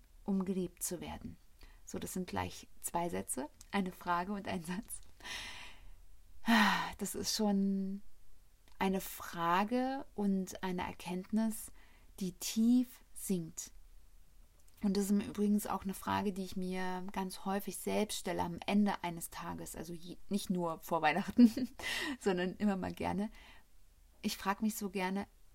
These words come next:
habe ich das alles heute nur für andere Menschen getan oder auch für mich? Und es kann ganz viel bewirken,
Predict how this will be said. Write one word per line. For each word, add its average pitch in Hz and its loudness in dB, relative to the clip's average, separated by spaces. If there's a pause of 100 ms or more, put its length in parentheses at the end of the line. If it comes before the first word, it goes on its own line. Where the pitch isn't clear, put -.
habe 196 0
ich - -6 (140)
das - -2 (280)
alles 247 2
heute 202 0
nur 202 4
für 214 -6
andere 208 0
Menschen 262 2
getan 247 2
oder 196 -2
auch 190 -6
für - -6
mich? 185 -6 (960)
Und 202 8
es - 2
kann 247 4 (140)
ganz 226 4
viel 233 2
bewirken, 202 -2